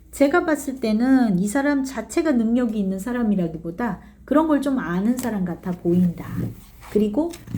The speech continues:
내린꽃 같은 거 받았을 수도 있겠지만 능력은 좀 자-, 막 그렇게 크지 않은 사람. 음.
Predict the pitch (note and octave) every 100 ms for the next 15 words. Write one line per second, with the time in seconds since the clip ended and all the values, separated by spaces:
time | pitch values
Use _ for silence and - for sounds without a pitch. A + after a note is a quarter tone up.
0 | - - - A3 C#4 F4 F#4+ F#4+ - D#4
1 | D#4 D4+ C#4 B3 A#3 C#4 D4 C4+ - -
2 | G#3+ F3+ A#3 - G#3+ G#3+ F#3+ A3 A#3 G#3+
3 | G3 F3+ F3 - - G3 F3 D#3 - -
4 | - - - - - - - - - F3+
5 | - - E4+ C#4+ F#3+ D#3 D#3 - - -
6 | - - - F#3+ F#3 D3 C#3+